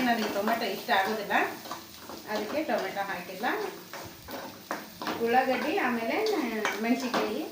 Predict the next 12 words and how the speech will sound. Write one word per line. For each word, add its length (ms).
ಕರಿಬೇವು, 360
ಕೊತ್ತಂಬರಿ 420
ಇಷ್ಟೇ 260
ಹಾಕಿರ್ತೀನಿ. 500
ಇವಾಗ 280
ಅರಿಶಿನ 300
ಹಾಕಿದ್ದೀನಿ, 420
ಉಪ್ಪು 200
ಹಾಕ್ತೀನಿ, 400
ರುಚಿಗೆ 360
ತಕ್ಕಷ್ಟು 420
ಉಪ್ಪು 140